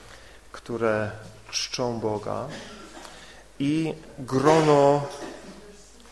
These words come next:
dwudziestu czterech starszych, czy w niektórych przykładach starców,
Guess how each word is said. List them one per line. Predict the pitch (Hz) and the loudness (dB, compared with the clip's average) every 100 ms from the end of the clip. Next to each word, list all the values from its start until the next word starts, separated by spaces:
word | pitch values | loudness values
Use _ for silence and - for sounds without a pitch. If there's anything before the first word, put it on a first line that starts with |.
| - - - - - - - | -20 -20 -20 -20 -20 -20 -20
dwudziestu | 135 123 120 131 120 156 147 - 156 147 | -14 -10 -6 -4 0 0 0 -4 -6 -4
czterech | - - 135 131 127 - - - | -4 0 0 0 -2 -4 -14 -8
starszych, | - - 143 123 - - 107 - - - - - - - - - - | -6 -2 -2 -2 -2 -4 -6 -10 -16 -18 -20 -20 -20 -20 -20 -20 -20
czy | - 107 | -12 -12
w | |
niektórych | 107 101 120 110 - | -10 -12 -12 -12 -12
przykładach | - - - 110 107 101 | -12 -8 -4 -2 -2 -8
starców, | - - - 113 113 - - - - | -10 -8 -2 -2 -2 -8 -14 -16 -20